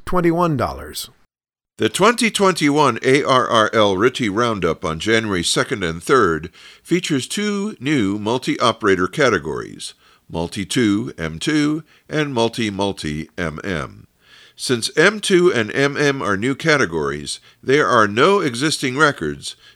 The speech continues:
Speaker 2: so the high scores for these categories will, by default,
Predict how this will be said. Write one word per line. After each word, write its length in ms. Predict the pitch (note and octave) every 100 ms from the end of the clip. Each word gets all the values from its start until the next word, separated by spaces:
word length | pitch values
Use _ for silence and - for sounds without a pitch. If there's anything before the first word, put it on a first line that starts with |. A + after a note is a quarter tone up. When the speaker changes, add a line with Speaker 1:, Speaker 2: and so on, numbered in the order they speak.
| -
Speaker 2:
so 220 | - B2
the 180 | A2 A2+
high 120 | F#3
scores 580 | G3 - G3+ F#3+ A2 G#2
for 220 | - A#2+
these 400 | G#2+ C#3 C#3 C3
categories 720 | - D#3+ D3 A#2+ G2+ F#2 F2+
will, 240 | C#3+ D3+ B2+
by 200 | B2 B2+
default, 580 | C#3 C#3 G2 D#2 D#2